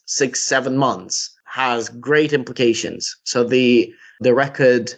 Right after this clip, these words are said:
minimum wage is worth nothing in a big city, but it's worth quite a lot of money in smaller places.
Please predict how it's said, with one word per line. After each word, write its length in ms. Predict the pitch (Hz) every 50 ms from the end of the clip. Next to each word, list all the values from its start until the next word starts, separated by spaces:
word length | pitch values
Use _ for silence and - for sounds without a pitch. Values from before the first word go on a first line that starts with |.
| _ -
minimum 420 | 113 120 127 127 127 127 123 123
wage 600 | 123 123 113 107 101 92 92 92 - - - - _ _ _
is 180 | - 127 120 113
worth 260 | 120 131 131 127 113
nothing 520 | 113 131 131 123 - - 117 110 107 101 90
in 160 | 110 117 113
a 40 | 107
big 200 | 107 117 110 -
city, 320 | - 147 143 143 165 151
but 160 | - 127 117
it's 200 | 123 123 123 -
worth 460 | 123 123 123 123 120 117 113 - - - _ _ _
quite 200 | - 165 165 160
a 40 |
lot 200 | 156 147 135 131
of 120 | 127 117 123
money 420 | 127 123 117 113 110 110 110 - -
in 140 | - 113 113
smaller 340 | 113 - - 127 131 135 139
places. 640 | 139 147 143 135 143 143 - 143 135 135 - -